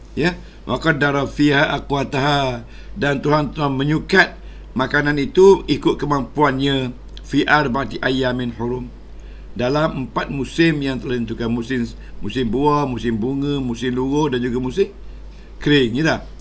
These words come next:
Ha, itu empat musim. Kalau mana ada yang ada empat musim, ya. Okey, tuan-tuan.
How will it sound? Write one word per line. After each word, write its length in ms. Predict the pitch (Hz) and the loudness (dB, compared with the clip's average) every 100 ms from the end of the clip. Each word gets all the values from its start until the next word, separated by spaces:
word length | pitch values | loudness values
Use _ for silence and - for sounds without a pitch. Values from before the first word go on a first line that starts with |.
| 110 | -8
Ha, 120 | 110 | -6
itu 160 | 113 | -2
empat 240 | 123 - - | -2 -2 -4
musim. 320 | 113 120 107 - - - - - - - - - | -4 -2 -4 -6 -14 -18 -18 -16 -16 -16 -16 -6
Kalau 200 | 113 117 | -4 -2
mana 360 | 117 117 113 | 0 0 -2
ada 80 | 107 | -2
yang 160 | 113 110 | -4 -2
ada 80 | 107 | -6
empat 180 | 104 - | -6 -10
musim, 280 | - - 98 | -10 -10 -10
ya. 120 | - - - - - - - - - - | -10 -12 -14 -14 -16 -16 -16 -14 -14 -8
Okey, 120 | - | -4
tuan-tuan. 320 | 117 113 120 | -2 -4 -6